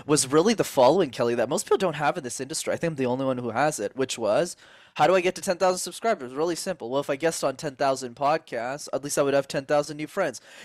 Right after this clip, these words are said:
Even if nobody's listening to this, at least Kelly would be my friend and share my YouTube channel with three to five people. So my, the math came out to, well, if I just do, I'm pretty nuts, as you can see, just from my logic. If I do, like, I don't know, thirty-minute episodes,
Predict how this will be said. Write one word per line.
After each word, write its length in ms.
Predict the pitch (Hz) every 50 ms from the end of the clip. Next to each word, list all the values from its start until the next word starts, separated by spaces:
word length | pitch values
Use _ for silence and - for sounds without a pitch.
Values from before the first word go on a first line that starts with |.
| 208 -
Even 220 | 208 226 269 302
if 160 | 294 208 -
nobody's 720 | 160 160 170 214 277 349 381 - 381 349 285 233 196 - 180
listening 420 | 196 196 - - 196 165 143 123
to 140 | - - 127
this, 320 | 78 80 117 175 202 - - - - _ _ _ -
at 200 | 170 170 160 143
least 300 | 190 302 339 - - -
Kelly 340 | - - - 190 202 208 214
would 140 | 196 190 147
be 120 | 160 165
my 140 | 147 147 139
friend 420 | 139 - - 160 156 156 160 160
and 140 | 156 147 131
share 220 | - - 165 156 147
my 160 | 143 135 131
YouTube 320 | 139 139 - - 143 131
channel 220 | - - 147 135 127
with 80 | -
three 140 | - 135 123
to 60 | 120
five 280 | - - 123 95 76 -
people. 340 | - 120 120 - 165 - - - - -
So 160 | - - 180
my, 180 | 165 156 151 - -
the 140 | 135 139 127
math 460 | 123 127 139 156 190 240 262 - -
came 260 | - - 151 127 127
out 240 | 120 117 117 117 -
to, 180 | - 127 120 113
well, 240 | 123 156 160 165 156
if 100 | - 165
I 80 | 151
just 280 | 143 - 180 175 - -
do, 320 | 156 151 147 151 147 143 - - _ _ _ _ _ - 135
I'm 120 | 139 135
pretty 260 | - - 143 123 113
nuts, 300 | 101 - 104 101 - -
as 100 | 101 -
you 80 | - -
can 160 | - 101 87
see, 180 | - - 101 82 -
just 160 | - 117 -
from 140 | - - 107
my 80 | 110 104
logic. 460 | 95 104 107 113 - - 113 113 - - - - - - - -
If 80 | -
I 80 | 359 -
do, 160 | 254 320 320
like, 320 | 294 269 247 226 190 - -
I 100 | 226 269
don't 120 | 262 214
know, 120 | 202 214
thirty-minute 540 | 208 208 - 220 214 220 233 214 214 208 196
episodes, 840 | - 185 185 - 208 - - 220 202 208 208 202 185 - - -